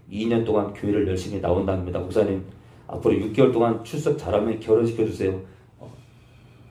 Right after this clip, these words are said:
너희 둘이 알아서 해라. <laughs> 저는 줄이 안 섭니다. 근데 예를 들어서 일 년을 나왔는데 이 형제가, 아, 진심으로요, 목사님.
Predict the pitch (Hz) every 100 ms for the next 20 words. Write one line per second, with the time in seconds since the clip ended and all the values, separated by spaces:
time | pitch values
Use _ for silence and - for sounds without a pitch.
0 | - - - 110 107 107 - - - 101
1 | 95 101 113 - - - - - - -
2 | - - - - - - - - - -
3 | - 92 90 101 87 87 - 85 - -
4 | - - - - - - - - - -
5 | - - - - - - - - - -
6 | 101 95 131 131 90 85 131 - - -
7 | - _ _ - 147 175 160 117 87 85
8 | 85 90 98 135 147 - 87 123 - -
9 | - _ _ _ - - 95 92 - 147
10 | 139 101 85 87 87 110 - 87 92